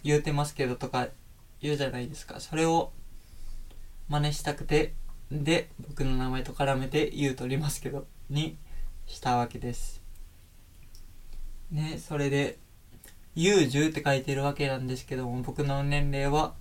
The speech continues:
二十歳で、い-、アンダー十ではありません。ね、サバ読んじゃいました。ピチピチということで。ね、今回初回というわけなんですけども、今回初回だったわけなんですけども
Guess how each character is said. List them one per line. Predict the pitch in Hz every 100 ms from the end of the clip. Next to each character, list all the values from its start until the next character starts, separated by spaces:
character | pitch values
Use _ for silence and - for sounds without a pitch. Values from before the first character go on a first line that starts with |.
| - - - - -
二 | 151 147
十 | 151
歳 | - 139 131
で、 | 143 156 - - - -
い-、 | 160 - - - -
ア | 160 147
ン | 143
ダ | 147 143
ー |
十 | 131 139 139
で | 165
は | 147
あ | 135
り |
ま | 127 131
せ | - 131
ん。 | - - - - - - - -
ね、 | 143 151
サ | - 135
バ | 131
読 | 131
ん | 135
じ | 139
ゃ |
い | 135
ま | 135
し | -
た。 | 127 -
ピ | - 143
チ | 131
ピ | 131
チ | 147 127
と | - 120
い | 117
う |
こ | -
と | - 113
で。 | 113 - - - - - - - - - - - - - - -
ね、 | 143 147
今 | 147 143
回 | 127 123
初 | - - 147
回 | 139 135
と | 131 131
い | 131
う |
わ | 135
け | 139 131
な | 127
ん | 123
で | 123
す | -
け | 139
ど | 127
も、 | 120 120 - - - - - - - - - -
今 | - 147
回 | 143
初 | 135 147
回 | 156 151
だ | 151
っ |
た | 143 135
わ |
け | 135
な | 131 127
ん | 123
で |
す | 123
け | -
ど | 123 123
も | 120